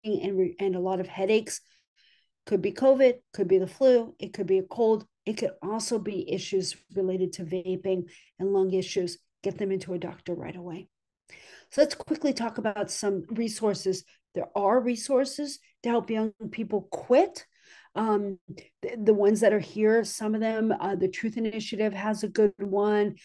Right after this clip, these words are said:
This is Quitting. There are others from the American Lung Association and the Surgeon General. There are hotlines.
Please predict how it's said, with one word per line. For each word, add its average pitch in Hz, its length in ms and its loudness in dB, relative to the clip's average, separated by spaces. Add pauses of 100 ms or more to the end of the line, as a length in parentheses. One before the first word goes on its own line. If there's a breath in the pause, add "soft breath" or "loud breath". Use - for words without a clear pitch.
(240 loud breath)
This 196 180 2
is 196 140 -4
Quitting. 214 640 2 (240 loud breath)
There 196 100 4
are - 160 -4
others 214 480 6
from 196 220 -2
the 190 140 4
American 196 420 0
Lung 190 160 2
Association 185 1080 0 (680)
and 214 120 2
the 208 100 4
Surgeon 196 500 2
General. 190 480 0 (220 loud breath)
There 202 120 2
are 202 60 2
hotlines. 208 1000 2